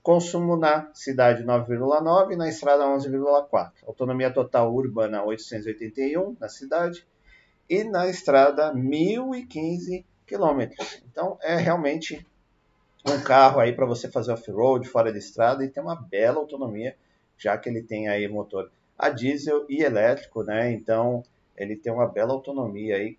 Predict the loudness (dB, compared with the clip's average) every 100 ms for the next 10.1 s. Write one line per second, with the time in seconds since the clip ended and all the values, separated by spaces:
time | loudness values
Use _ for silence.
0 | _ -6 -6 -8 -14 _ _ -8 -8 -8
1 | -8 -8 -8 -8 -8 -12 -12 -20 -16 -14
2 | -6 -4 -4 -6 -6 -6 -8 -12 -18 -16
3 | -18 _ _ -8 -6 -6 -6 -6 -2 -2
4 | -4 -6 -4 -4 -6 -10 -8 -6 -6 -8
5 | -12 _ _ _ _ -6 -4 -2 -2 -4
6 | -6 -6 -6 -10 -10 -8 -2 -2 -4 -8
7 | -6 -2 -2 -2 -4 -4 -6 -4 -4 -2
8 | -4 -6 -12 -14 -12 -10 -12 -14 -10 -2
9 | 0 0 -4 -10 _ _ -12 -12 -4 -2
10 | -2